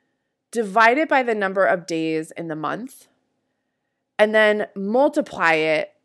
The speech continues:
by the amount of days in the total month. So let me rephrase that. So let's say you've made a thousand dollars this month and it's the f-,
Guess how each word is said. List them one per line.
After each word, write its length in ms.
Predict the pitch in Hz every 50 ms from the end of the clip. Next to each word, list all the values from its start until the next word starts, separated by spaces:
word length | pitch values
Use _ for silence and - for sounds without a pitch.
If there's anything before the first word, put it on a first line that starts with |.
| _ _ -
by 600 | 170 165 - 196 180 170 165 160 160 160 160 151 -
the 100 | 185 175
amount 260 | 170 170 160 160 160
of 100 | 160 156
days 220 | 170 160 156 151 160
in 100 | 165 151
the 80 | 151
total 400 | 156 - - - 139 110 101 101
month. 280 | 73 64 50 50 - -
So 340 | - - 269 233 226 214 -
let 140 | 196 233 233
me 160 | 240 240 240
rephrase 400 | 220 185 196 190 - 180 156 160
that. 280 | - - 71 - - -
So 220 | 226 202 185 185
let's 260 | 180 - 214 233 226 -
say 120 | 311 285
you've 240 | 262 262 254 220 214
made 400 | 208 202 190 190 190 185 185 170 -
a 80 | 180
thousand 380 | - - 175 175 180 180 226 220
dollars 320 | 220 202 185 185 202 196
this 160 | 226 240 -
month 340 | 214 170 160 156 156 170 175 -
and 120 | 180 175
it's 160 | 160 160 - -
the 100 | 175 160
f-, 200 | - - -